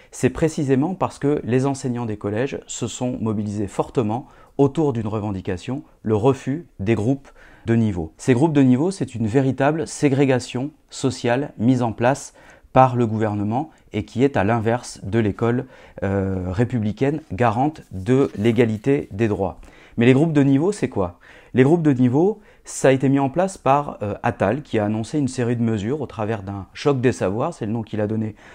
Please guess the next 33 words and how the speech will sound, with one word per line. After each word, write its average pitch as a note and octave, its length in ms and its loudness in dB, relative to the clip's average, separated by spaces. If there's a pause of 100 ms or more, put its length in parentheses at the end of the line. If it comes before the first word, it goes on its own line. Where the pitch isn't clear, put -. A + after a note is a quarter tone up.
(140)
à G#2 80 2
cet A#2 220 -4
ensemble A#2 320 -4
de G2 80 -2
mesures, A#2 400 -2 (280)
et A2 100 -2
qu'il A#2+ 160 0
a A#2 60 4
présenté A#2+ 600 -2
avant A2+ 320 -2
d'être, C3 420 -2 (240)
euh, G2 200 0
nommé B2 480 4 (340)
à, C3 200 4
euh, G#2 220 0
Matignon. A2 520 -2 (880)
Euh, A2 360 4
ce B2+ 420 2
choc D3+ 340 0
des A#2 120 4
savoirs, F#3+ 480 0
ces A#2+ 200 -2
groupes C3 280 -2
de A#2+ 100 2
niveau, A2 480 0
instaurent C#3 400 2
un A#2 80 0
système E3 560 -2 (400)
où, F3 400 4
euh, A#2 220 4 (140)
on A#2+ 100 0
va B2 160 4
remplacer, C#3 680 2